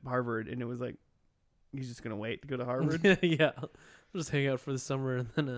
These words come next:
Speaker 2: go
Speaker 1: But I
Speaker 2: off to
Speaker 1: suppose, I
Speaker 2: Harvard.
Speaker 1: mean, you know, if, like, hey, if you're going to college, then you can wait. But if you're just not gonna do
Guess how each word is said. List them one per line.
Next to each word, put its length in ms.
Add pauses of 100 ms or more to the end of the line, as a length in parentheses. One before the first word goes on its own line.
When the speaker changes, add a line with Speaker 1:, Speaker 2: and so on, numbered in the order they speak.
Speaker 2:
go 40 (600)
Speaker 1:
But 140
I 20
Speaker 2:
off 40
to 40
Speaker 1:
suppose, 360
I 40
Speaker 2:
Harvard. 100
Speaker 1:
mean, 160
you 140
know, 120
if, 100
like, 180
hey, 140
if 20
you're 100
going 100
to 60
college, 580
then 180
you 80
can 160
wait. 320
But 100
if 160
you're 140
just 280
not 260
gonna 180
do 200